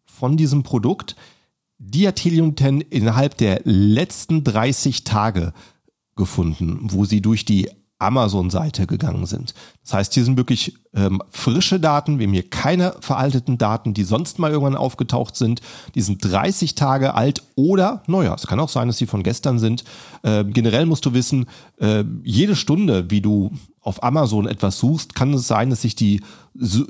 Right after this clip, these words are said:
das Suchergebnis schon wieder ändert. Das heißt, ähm, die verschieben sich ständig.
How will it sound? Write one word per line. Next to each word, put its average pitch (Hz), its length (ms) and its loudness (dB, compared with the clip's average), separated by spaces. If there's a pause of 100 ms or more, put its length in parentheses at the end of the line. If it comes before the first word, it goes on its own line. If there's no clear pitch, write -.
das 110 280 -2
Suchergebnis 135 640 0
schon 120 220 0
wieder 98 220 2
ändert. 151 440 0 (240)
Das - 100 -12
heißt, - 320 -2
ähm, 101 500 -2
die 101 300 2
verschieben 110 480 0
sich 92 300 -2 (320)
ständig. 165 640 -2